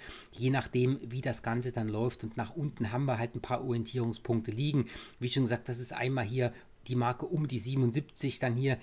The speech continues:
das Ausbruchslevel, als wir hier über diesen wichtigen Bereich drüber gelaufen sind. Also hier, das kann man auch noch ein bisschen breiter spannen, dieses Band, da sehen wir ja die Spikes auch oben drüber. Also diese Marke hier, die ist schon sehr, sehr wichtig. Hier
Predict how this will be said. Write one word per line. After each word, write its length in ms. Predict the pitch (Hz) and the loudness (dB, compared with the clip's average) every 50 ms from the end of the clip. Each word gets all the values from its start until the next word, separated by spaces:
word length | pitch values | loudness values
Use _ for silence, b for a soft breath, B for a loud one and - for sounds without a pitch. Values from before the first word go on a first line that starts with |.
| B B | B B
das 280 | - 117 110 - - - | -6 -4 -4 -4 -4 0
Ausbruchslevel, 920 | 131 135 147 170 170 - - - - 120 - - - 131 131 123 131 123 | 2 4 4 4 2 0 -2 -4 -4 -2 0 2 2 2 4 2 2 -2
als 320 | - - 123 123 - - | 0 0 -2 -2 0 0
wir 80 | 131 120 | -2 -2
hier 180 | 107 135 135 120 | 0 0 0 0
über 240 | - 147 131 135 | 0 0 0 0
diesen 280 | 117 127 127 - 123 117 | -2 -2 -4 -4 -2 -2
wichtigen 360 | 123 120 - - 117 127 117 | -4 -4 -4 -6 -4 -2 -2
Bereich 380 | 113 113 104 110 123 139 131 - | 0 0 2 2 2 2 0 -4
drüber 240 | - - 127 131 120 | -4 -2 -2 -2 0
gelaufen 420 | 123 117 117 113 117 117 - 123 | 0 0 2 2 2 0 -2 -6
sind. 260 | 113 - 123 113 - | -4 -2 -2 -2 -2
Also 200 | 104 101 - 104 | -4 -6 -4 -6
hier, 140 | 95 113 110 | -4 -2 -2
das 160 | 104 - - | -4 -4 -6
kann 120 | - 107 107 | -6 -6 -4
man 120 | 110 110 | -4 -6
auch 120 | 101 - | -8 -8
noch 140 | - 107 - | -8 -8 -8
ein 80 | 113 110 | -6 -8
bisschen 260 | 113 - - 117 113 | -6 -6 -4 -4 -4
breiter 360 | - - - 98 117 117 120 | -6 -4 -4 -4 -2 -2 -4
spannen, 500 | - - - 117 117 127 135 120 110 110 B B B B B B B - - | -6 -4 -2 0 2 4 4 4 4 2 B B B B B B B -12 -10
dieses 280 | 107 107 113 101 - | -8 -6 -4 -4 -2
Band, 420 | - 117 120 127 127 - - - 127 | 0 2 2 2 2 2 -2 -6 -6
da 60 | 120 | -4
sehen 240 | - 123 123 120 117 | 0 2 2 4 4
wir 80 | 117 | 2
ja 40 | 113 | 2
die 120 | 113 117 | 0 -2
Spikes 440 | 110 - - 110 101 113 117 - - | -4 -2 -2 0 0 0 -2 -2 -6
auch 140 | 117 107 - | -6 -8 -6
oben 260 | - 120 113 120 113 | -4 -4 -4 -4 -4
drüber. 260 | - - 120 117 123 | -4 -4 -2 -2 0
Also 180 | 110 117 - 104 | -2 -2 -6 -8
diese 280 | - - 147 - - 120 | -8 -6 -6 0 2 2
Marke 360 | 113 104 104 120 123 - 120 | 2 4 2 0 -2 -4 -6
hier, 180 | - 120 113 | -2 -2 -2
die 140 | 113 - 120 | -2 -2 -6
ist 120 | 123 - - | -6 -6 -4
schon 180 | - 120 117 | 0 0 0
sehr, 180 | 113 110 117 120 | 2 2 2 2
sehr 200 | - - 107 101 | 2 -2 -2 -2
wichtig. 360 | 127 131 - - 120 110 113 | -2 -4 -2 -2 -2 -2 -2
Hier 280 | - - 127 123 113 | -2 2 4 4 4